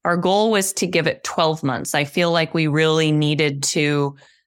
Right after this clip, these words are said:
get things set up properly and get things going on a good,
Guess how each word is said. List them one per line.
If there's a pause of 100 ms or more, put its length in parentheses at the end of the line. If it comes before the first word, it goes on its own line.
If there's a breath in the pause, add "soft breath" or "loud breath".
(800 soft breath)
get
things
set
up
properly
and
get
things
going
on
a
good,